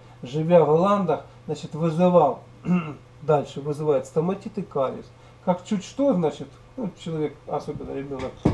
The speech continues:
любит там сладенько, только раз-раз покушал, опа, и стоматит.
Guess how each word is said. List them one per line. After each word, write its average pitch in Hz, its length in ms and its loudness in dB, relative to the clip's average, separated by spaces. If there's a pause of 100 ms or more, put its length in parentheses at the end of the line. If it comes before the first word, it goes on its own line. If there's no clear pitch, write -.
(180)
любит 143 340 -6
там 165 160 0
сладенько, 247 560 2
только - 280 -4
раз-раз 175 380 2
покушал, 269 600 -2 (880)
опа, - 540 6 (920)
и 285 100 0
стоматит. 175 600 2